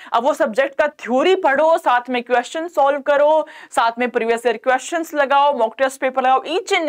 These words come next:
everything of that particular subject should be catered at that particular time only। जैसे कुछ बच्चे मॉर्निंग में उठ के एकदम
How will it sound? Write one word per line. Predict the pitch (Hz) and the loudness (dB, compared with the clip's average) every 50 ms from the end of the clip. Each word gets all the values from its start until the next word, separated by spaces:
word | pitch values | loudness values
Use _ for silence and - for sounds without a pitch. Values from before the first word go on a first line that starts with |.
| 285 269 | 0 0
everything | 254 254 294 277 294 277 254 | 0 -2 -2 -4 -4 -2 -2
of | 262 262 | -2 -2
that | 254 190 160 175 208 254 - - | -2 -4 -4 -2 0 0 0 -2
particular | - - 277 254 254 226 | -2 -2 -2 -2 0 0
subject | 214 208 - - 190 170 151 - 196 247 254 - - - - - - - | -2 -2 -2 -4 -6 -6 -4 -4 -2 -2 -2 -4 -10 -20 -20 -20 -20 -8
should | - - 349 277 247 240 | -2 -2 0 0 0 -2
be | 320 320 - - 233 | -2 -2 -2 -2 -2
catered | 214 202 208 220 214 220 214 - - | -2 0 0 0 -2 -2 -2 -2 0
at | 220 214 220 247 - - 190 175 | 0 0 0 -2 -4 -6 -6 -2
that | 190 202 214 214 - _ - | -2 -2 -2 -4 -6 _ -6
particular | 190 180 190 185 190 196 196 196 _ - | -6 -6 -4 -2 -2 -2 -2 -4 _ -4
time | - 160 160 156 - - 160 160 | -4 -2 -4 -4 -8 -10 -10 -10
only। | 156 151 165 180 202 160 - _ _ _ _ _ _ _ _ _ _ _ _ _ _ - | -10 -8 -8 -8 -8 -8 -10 _ _ _ _ _ _ _ _ _ _ _ _ _ _ -2
जैसे | 254 285 294 294 415 | 0 0 0 0 -2
कुछ | 403 403 359 349 277 | -2 0 -2 0 0
बच्चे | 269 269 - 320 | -2 -2 -2 -2
मॉर्निंग | 320 247 247 240 240 269 269 | 0 0 2 0 0 0 -2
में | 269 254 | -2 -2
उठ | 247 240 - | -2 -2 -2
के | - 277 | -2 -2
एकदम | 254 233 208 208 294 294 320 | 0 0 0 -2 -2 -2 -2